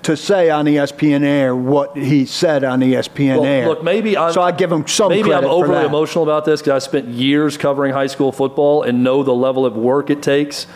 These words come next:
Speaker 2: to do your own research on teams.
Speaker 1: Yeah.
Speaker 2: Because coaches don't help you out a lot of times. Schools won't help you out. There's not accurate information
Speaker 1: They
Speaker 2: everywhere.
Speaker 1: sure as hell should be
Speaker 2: It
Speaker 1: helping
Speaker 2: pisses
Speaker 1: if you're
Speaker 2: me
Speaker 1: on
Speaker 2: off that
Speaker 1: E S P N.
Speaker 2: someone at E S P N that relies on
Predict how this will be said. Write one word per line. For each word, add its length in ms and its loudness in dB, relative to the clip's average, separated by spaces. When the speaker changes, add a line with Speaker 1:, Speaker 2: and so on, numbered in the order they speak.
Speaker 2:
to 140 0
do 220 0
your 220 2
own 240 0
research 480 0
on 160 -2
teams. 500 -2
Speaker 1:
Yeah. 160 2
Speaker 2:
Because 320 -2
coaches 440 -2
don't 220 -2
help 240 -4
you 140 2
out 120 0
a 40 0
lot 160 2
of 60 -2
times. 500 -2
Schools 420 0
won't 180 0
help 200 0
you 100 4
out. 140 0
There's 180 -2
not 220 0
accurate 400 -2
information 460 -2
Speaker 1:
They 60 0
Speaker 2:
everywhere. 280 2
Speaker 1:
sure 140 2
as 100 -4
hell 180 2
should 200 0
be 100 2
Speaker 2:
It 60 -2
Speaker 1:
helping 240 2
Speaker 2:
pisses 100 2
Speaker 1:
if 140 0
you're 120 2
Speaker 2:
me 60 0
Speaker 1:
on 240 0
Speaker 2:
off 60 -6
that 80 2
Speaker 1:
E 0 -
S 40 -2
P 60 -2
N. 60 0
Speaker 2:
someone 340 0
at 100 -8
E 140 2
S 120 0
P 240 0
N 360 0
that 180 -2
relies 560 0
on 580 0